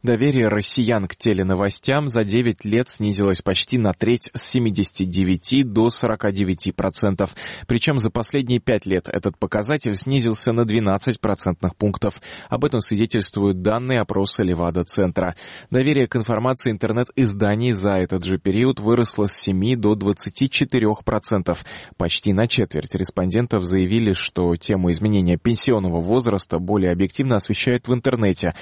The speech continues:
а не в теленовостях. Кроме того, респонденты отметили, что в интернете полнее и объективнее освещают жизнь и состояние политиков и чиновников,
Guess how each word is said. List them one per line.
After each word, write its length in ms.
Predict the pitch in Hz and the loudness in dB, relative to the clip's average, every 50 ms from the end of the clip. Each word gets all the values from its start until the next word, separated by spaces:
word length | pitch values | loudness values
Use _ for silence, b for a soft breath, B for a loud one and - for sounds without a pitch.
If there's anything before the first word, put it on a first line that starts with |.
| B B B | B B B
а 160 | - 110 123 | -2 -2 -2
не 180 | 113 90 85 87 | 0 0 -2 -2
в 80 | - | -2
теленовостях. 720 | - - 87 85 87 90 85 95 98 - - - 101 80 76 - - B B B B B | -2 -2 -2 0 0 0 0 0 -2 -4 -4 -2 -2 -2 -4 -6 -10 B B B B B
Кроме 300 | B - - 85 87 85 | B -2 -2 0 0 0
того, 260 | - 87 87 107 131 | 0 0 0 2 2
респонденты 560 | 139 123 - - 110 104 107 123 139 127 - 113 | 2 0 0 -2 -2 -2 0 -2 -2 0 0 -2
отметили, 480 | 98 - 123 135 131 - - 107 104 | 0 0 0 -2 -2 0 0 0 0
что 220 | 95 - - 113 101 | 0 0 0 0 0
в 60 | 107 | 0
интернете 500 | 101 - 120 113 120 127 131 - 127 104 | 0 -2 0 0 0 0 0 0 -2 -2
полнее 600 | - - 110 104 101 101 110 127 135 139 143 - - | -2 -2 -2 -2 -2 -2 -2 -2 0 0 0 -2 0
и 100 | - 143 | 0 0
объективнее 720 | 143 135 135 127 131 - - - 107 95 73 85 87 82 | 0 2 0 0 -2 -2 -2 0 0 0 0 0 0 0
освещают 540 | 80 78 - 101 95 - - 110 101 95 90 | 0 0 -2 -2 -2 0 0 2 2 2 2
жизнь 340 | 90 87 98 107 117 110 107 95 | 2 2 2 2 2 0 0 -2
и 20 | |
состояние 540 | 87 - - 82 - - 80 82 90 90 82 | -2 -2 -4 -4 -2 0 0 2 2 0 0
политиков 520 | - 80 92 110 104 - - - 104 - | 0 0 0 0 -2 -2 -2 -4 -2 -2
и 60 | 110 - | -2 -2
чиновников, 640 | - - 113 127 135 120 107 98 - - 90 - | 0 0 2 2 2 2 0 0 0 -2 -4 -6